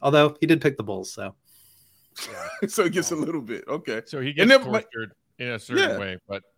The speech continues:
Speaker 3: I'm sure there are
Speaker 2: Fair.
Speaker 3: other teams in Australia he's fans of that nobody knows about that don't win.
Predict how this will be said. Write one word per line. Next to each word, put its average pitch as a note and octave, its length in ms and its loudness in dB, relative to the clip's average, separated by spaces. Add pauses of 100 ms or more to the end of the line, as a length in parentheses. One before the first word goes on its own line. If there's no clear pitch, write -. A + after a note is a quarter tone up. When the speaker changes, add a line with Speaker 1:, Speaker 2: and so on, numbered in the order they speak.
(500)
Speaker 3:
I'm - 80 -6
sure B3+ 140 2
there B3 80 8
are G3+ 40 6
Speaker 2:
Fair. G3+ 80 8
Speaker 3:
other G#3 120 2
teams F#3+ 260 -2
in E3+ 60 -4
Australia D#3 480 0
he's D3+ 180 -8
fans C3 320 -8
of B2 260 -4
that B2 200 -4 (640)
nobody B2+ 340 -4
knows A#2+ 280 -6
about A#2+ 340 -6
that B2 220 -4 (240)
don't C3 200 -8
win. C#3+ 320 -8